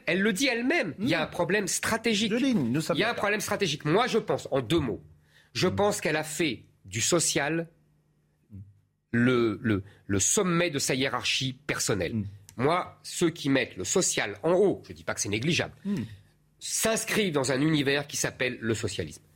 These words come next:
Speaker 1: Moi, j'ai mis en haut de la pile, en haut de la hiérarchie,
Speaker 2: L'identité.
Speaker 1: l'identité de la France. C'est notre désaccord stratégique. Il faut que les électeurs tranchent.
Speaker 2: Bah, écoutez, euh, euh, ils ont peut-être tranché.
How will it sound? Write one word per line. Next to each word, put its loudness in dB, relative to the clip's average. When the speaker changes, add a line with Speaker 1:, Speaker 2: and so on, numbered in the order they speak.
Speaker 1:
Moi, 4
j'ai 0
mis 2
en 4
haut 6
de 2
la 2
pile, 0
en 2
haut 6
de 4
la 4
hiérarchie, 0
Speaker 2:
L'identité. -6
Speaker 1:
l'identité 0
de -2
la -4
France. -12
C'est 2
notre 0
désaccord -2
stratégique. -2
Il 0
faut 2
que -2
les 2
électeurs -2
tranchent. -4
Speaker 2:
Bah, -2
écoutez, -2
euh, -4
euh, 2
ils 0
ont -2
peut-être -6
tranché. -4